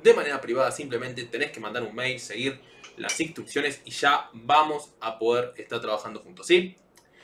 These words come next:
Muy bien, vamos con la primera cripto que me sugirieron acá, que fue la de Algorand en un gráfico semanal y diario. Bien, en un gráfico semanal, fíjense que ya terminaban las velas semanales, por lo menos, y fíjense que estaba por debajo del mínimo anterior, eso no está bien.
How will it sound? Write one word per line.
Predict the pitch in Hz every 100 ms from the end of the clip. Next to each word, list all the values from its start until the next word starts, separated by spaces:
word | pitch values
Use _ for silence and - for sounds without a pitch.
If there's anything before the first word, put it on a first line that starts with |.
| - _
Muy | 254 277
bien, | - -
vamos | 233 247
con | 202
la | 175
primera | 190 208
cripto | 190 - 107 104
que |
me | 139 131 -
sugirieron | 139 123 185 175
acá, | 143 185 196 208 - - 139
que | 143
fue | - 180
la | 180 175
de | 180 175 -
Algorand | 160 165 151 151 156 160 -
en | 127
un | 139
gráfico | 147 151 143 151
semanal | - - 220 156 156 -
y | 143
diario. | 117 95 92 101
Bien, | 123 95 - - - - - -
en | 208
un |
gráfico | 269 269 240
semanal, | 233 180 196 208
fíjense | 202 190
que | -
ya | 160
terminaban | 160 139 165 160
las | 135
velas | 147 139
semanales, | 120 135 160 147 -
por | - 110
lo | 110
menos, | 139 -
y | -
fíjense | 135 135
que | 120
estaba | 117 143 131
por | 117
debajo | 123 170 170 139
del | 123
mínimo | 135 127
anterior, | 117 123 190 202 151
eso | 143 147
no | 131 135
está | - 127
bien. | 220